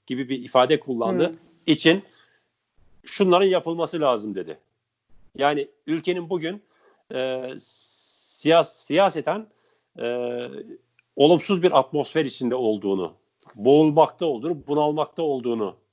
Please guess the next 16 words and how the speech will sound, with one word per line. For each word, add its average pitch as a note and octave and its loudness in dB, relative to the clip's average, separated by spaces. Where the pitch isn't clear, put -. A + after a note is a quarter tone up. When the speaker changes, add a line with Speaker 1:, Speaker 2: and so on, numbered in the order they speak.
Speaker 1:
söylüyor A2+ -2
Bahçeli. G2 -4
On E3+ -8
beş E3 -6
yirmi D#3 -6
gün A#2+ -6
önce. F2+ -8
Ve D3+ 2
bundan F3+ 2
çıkmak F3+ 2
için G3+ -2
siyasi D#3 2
partiler D3+ 2
yasasının C#3+ -8
değişmesi B2+ -6
gerektiğini, G#2+ -6